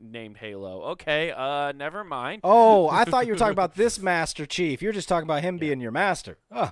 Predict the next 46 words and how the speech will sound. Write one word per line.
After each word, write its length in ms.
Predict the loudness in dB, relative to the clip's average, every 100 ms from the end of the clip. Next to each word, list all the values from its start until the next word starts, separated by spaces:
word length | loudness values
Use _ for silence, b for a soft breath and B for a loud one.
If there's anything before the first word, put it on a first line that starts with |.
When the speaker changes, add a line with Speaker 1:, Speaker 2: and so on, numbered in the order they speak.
| -8 -8
Speaker 1:
Yeah, 420 | -4 -4 -2 -2
okay. 300 | -4 -6 -14 -10
Speaker 2:
Huh. 60 | -4
Speaker 1:
Got 320 | -4 -4 -6
it. 60 | -8
Speaker 2:
Hmm. 180 | -6
Speaker 1:
Got 260 | -6 -6 -10
it. 120 | -14 -4
Speaker 2:
Those, 200 | 0 0 -2
Speaker 1:
All 20 |
right, 120 | -10
we're 60 | -4
Speaker 2:
oh, 80 | -2
Speaker 1:
a 40 |
little 140 | -2 2
Speaker 2:
oh, 240 | 4 4
Speaker 1:
bit 20 |
off. 60 | 4 0
Speaker 2:
that's 160 | -2 -4
the 120 | -2
ring 240 | -2 -2
you 140 | -2 -2
were 120 | -4
looking 300 | -6 -8 -10
for. 300 | -12 -12 -16 b b b b _
Speaker 1:
Yeah. 180 | -20 -20 _ _ b b b b
Damn, 260 | -8 -6 -6
dude. 320 | -10 -10 -10
Well, 140 | -10 -6
next 340 | -8 -8 -8
year, 220 | -6 -6
well, 240 | -4 -2 -2
we're 140 | -4
not 60 | -6
gonna 120 | -6
be 100 | -6
able 140 | -6
to 60 | -4
make 180 | -8 -8
it 60 |
this 160 | -12 -12
year, 120 | -14
but 300 | -12 -14 -8
this 220 | -8 -8
is, 200 | -12 -10
uh, 280 | -8 -8 -10